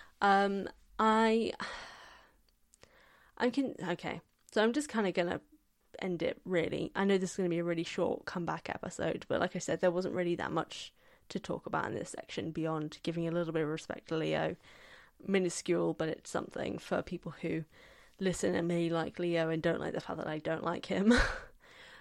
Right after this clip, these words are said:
But that's all I've gotta say.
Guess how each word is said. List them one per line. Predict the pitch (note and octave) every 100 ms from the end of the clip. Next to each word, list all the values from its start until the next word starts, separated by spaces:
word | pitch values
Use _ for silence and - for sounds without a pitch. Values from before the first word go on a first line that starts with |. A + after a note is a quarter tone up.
| - _
But | F#3 E3+ E3 - - - _ _ _ _ _ _ _ _ -
that's | G3+ A3+ C#4+
all | C4
I've | B3+
gotta | C4+ A#3+
say. | - C4+ - -